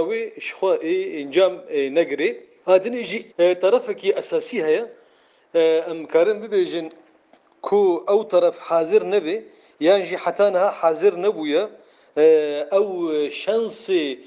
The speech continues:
çareseriyê ji xwe, e, pir kêm e. Em behsa, e, tarafekî bi aktiv, tarafekî xwedîbandor wekî Mesede, Meclisa Sûriya Demokratîk.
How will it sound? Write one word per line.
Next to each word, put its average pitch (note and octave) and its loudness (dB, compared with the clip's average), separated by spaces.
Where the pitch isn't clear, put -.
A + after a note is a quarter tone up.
çareseriyê E3+ -2
ji - -10
xwe, A3 0
e, D#3 0
pir F#3+ 0
kêm D#3+ -2
e. G3 -8
Em D3+ -4
behsa, F#3 0
e, D3 0
tarafekî E3 -2
bi D#3 6
aktiv, F3 -6
tarafekî D#3 -4
xwedîbandor C#3+ -2
wekî E3+ -8
Mesede, D3 -2
Meclisa C3+ -4
Sûriya C#3+ -4
Demokratîk. C3+ -6